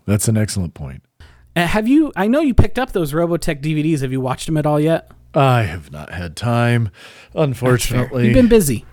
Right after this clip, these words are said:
Speaker 1: I have. But one of these days, one of these days, I didn't buy 'em for nothing.
Speaker 2: There you go. That's exactly it. So, scale of one to five, the Valkyrie Gerwalk, what do you give it?
Speaker 1: And, and I'm going off the,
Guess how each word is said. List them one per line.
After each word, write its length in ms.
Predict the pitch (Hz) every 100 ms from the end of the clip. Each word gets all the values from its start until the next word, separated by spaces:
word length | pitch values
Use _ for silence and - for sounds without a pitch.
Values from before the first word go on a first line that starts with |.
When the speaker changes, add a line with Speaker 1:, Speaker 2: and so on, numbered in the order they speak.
| - - _
Speaker 1:
I 120 | 117 110
have. 580 | 101 78 65 67 - 85 _
But 300 | 127 123 - - - - - _ _
one 140 | 139
of 60 | 160
these 200 | 151 110
days, 440 | 123 87 67 - - _
one 260 | 107 131 175
of 80 | 185
these 220 | 180 127
days, 440 | 131 123 90 71 85 - _ _ -
I 140 | 78 85
didn't 260 | 123 120
buy 200 | 104 123
'em 120 | 120 117
for 160 | 113
nothing. 440 | 113 104 - 65 - - - - -
Speaker 2:
There 220 | 113 139
you 100 | 156
go. 340 | 147 160 131 120 - -
That's 220 | 131 -
exactly 440 | 135 143 139 139 110
it. 120 | - -
So, 380 | - 240 170 110
scale 340 | - - 214 196
of 80 | 175
one 120 | 180
to 40 |
five, 380 | 170 180 120 110 -
the 180 | 202 151
Valkyrie 480 | 147 165 160 175 156
Gerwalk, 500 | 131 156 131 113 -
what 80 | 139
do 60 |
you 100 | 135
give 220 | 131 117
it? 120 | 104 - - - _ _ _ -
Speaker 1:
And, 160 | 135
and 180 | 135 143
I'm 160 | 135 123
going 480 | 131 165 202 190 175
off 360 | 143 139 -
the, 120 | -